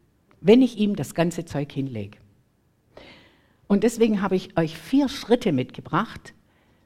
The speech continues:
die wir in der Gegenwart von Jesus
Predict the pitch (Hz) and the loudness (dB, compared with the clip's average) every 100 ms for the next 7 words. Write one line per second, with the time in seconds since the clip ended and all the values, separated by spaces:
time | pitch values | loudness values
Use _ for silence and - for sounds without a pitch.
0 | _ _ _ _ _ 156 - 196 180 - | _ _ _ _ _ -14 -4 -2 -2 -4
1 | - _ _ _ _ _ - 175 160 - | -10 _ _ _ _ _ -6 -4 -4 0
2 | 233 294 349 320 214 196 196 160 - 156 | 2 2 2 -2 -2 -2 -2 -6 -6 -6
3 | 143 156 156 151 - | -4 -8 -8 -14 -14